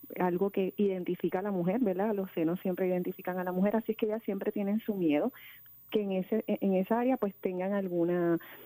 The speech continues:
algún signo, ¿verdad? De que iden-, algún, en algún momento de su vida, pues, tengan cáncer de seno. Una de cada ocho mujeres, ¿verdad?, En, en,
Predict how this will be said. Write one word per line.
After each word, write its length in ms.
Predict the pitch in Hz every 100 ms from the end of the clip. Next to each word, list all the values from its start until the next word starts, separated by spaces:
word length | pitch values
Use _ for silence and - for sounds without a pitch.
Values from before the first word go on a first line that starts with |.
| - -
algún 580 | 180 165 170 170 170 -
signo, 380 | 208 196 240 170
¿verdad? 240 | 160 196
De 100 | 226
que 220 | - 175 190
iden-, 320 | 175 170 - -
algún, 500 | 175 170 175 170 -
en 100 | 185
algún 180 | 175 180
momento 240 | 185 208
de 80 | 233
su 120 | -
vida, 200 | 269 302
pues, 160 | 214 202
tengan 380 | 185 160 180 190
cáncer 340 | 165 175 170
de 120 | 170
seno. 240 | - 127 127 - - -
Una 260 | 208 220 233
de 80 |
cada 300 | 240 240 240 -
ocho 340 | 214 - 240
mujeres, 460 | 233 220 233 240 190
¿verdad?, 320 | 165 190 208
En, 200 | 185 -
en, 400 | 190 180 165 165